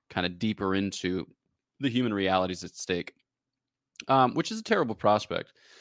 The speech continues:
Like, I may or may not have told somebody today that the thought of giving anything up for Lent makes me wanna cry, because at present I am overwhelmed with responsibilities.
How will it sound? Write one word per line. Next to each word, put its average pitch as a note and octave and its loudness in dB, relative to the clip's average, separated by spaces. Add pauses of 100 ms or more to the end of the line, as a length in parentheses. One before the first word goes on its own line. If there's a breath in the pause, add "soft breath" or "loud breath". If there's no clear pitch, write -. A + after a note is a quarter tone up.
(300 soft breath)
Like, B2+ 6
I A#2+ 8
may A2 4
or A2+ 4
may G#2 0
not F#2+ 4
have F#2 -4
told G2 -4
somebody F#2 -4
today F2+ 0
that F2+ 2
the F#2+ -6
thought G2+ 4
of F#2 -6
giving F#2+ -2
anything F#2 -4
up - -4
for F#2+ -10
Lent F#2 -4
makes F#2 -6
me F#2+ -2
wanna F2+ -2
cry, F2 2
because F2 -6
at - -10
present F#2+ 0
I F2+ 2
am F#2 -2
overwhelmed F#2 -2
with F2+ -8
responsibilities. F2+ -2